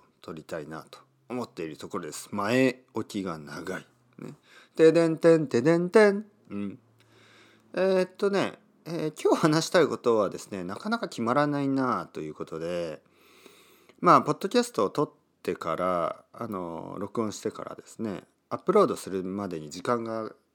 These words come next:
ちょっと、あの、ギャップがありますよね。だから、まあ、もしかしたらかもしれないですけど、まあ、多分、まだ決まってないでしょう。オリンピックですね。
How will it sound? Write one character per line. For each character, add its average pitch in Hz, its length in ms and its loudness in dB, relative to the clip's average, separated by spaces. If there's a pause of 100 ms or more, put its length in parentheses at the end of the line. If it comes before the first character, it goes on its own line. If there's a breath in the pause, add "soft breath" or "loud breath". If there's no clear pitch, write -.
(140)
ち - 80 -12
ょ - 0 -
っ - 20 -18
と、 - 100 -8
あ 73 60 -8
の、 69 140 -16
ギ 85 120 -6
ャ 113 60 -2
ッ - 40 -20
プ 82 160 -10
が 71 100 -8
あ - 20 -10
り 76 80 -12
ま 76 140 -14
す - 80 -18
よ - 100 -16
ね。 90 240 -8 (540 loud breath)
だ 160 120 -8
か 135 120 -2
ら、 82 320 -2
ま 90 380 -14 (440)
あ、 - 40 -20 (360)
も 131 160 -6
し - 80 -8
か 98 120 -8
し - 100 -8
た 139 100 2
ら 98 220 -4 (440)
か - 120 -10
も 87 120 -8
し - 140 -12
れ 87 100 -10
な 90 120 -10
い 80 60 -10
で 78 100 -14
す - 80 -20
け 92 100 -4
ど、 90 160 -6
ま 175 140 4
あ、 - 40 -2
多 196 140 4
分、 95 320 -2 (460)
ま 120 180 2
だ 90 80 -2
決 - 140 -12
ま 92 80 -6
っ - 20 -12
て - 100 -14
な 92 120 -8
い 78 40 -8
で 73 60 -8
し - 100 -12
ょ - 140 -14 (160)
う。 156 60 -2
オ 156 40 4
リ 170 80 6
ン 165 100 2
ピ 170 80 0
ッ - 60 -6
ク - 80 -4
で - 60 -4
す - 120 -16
ね。 73 140 -16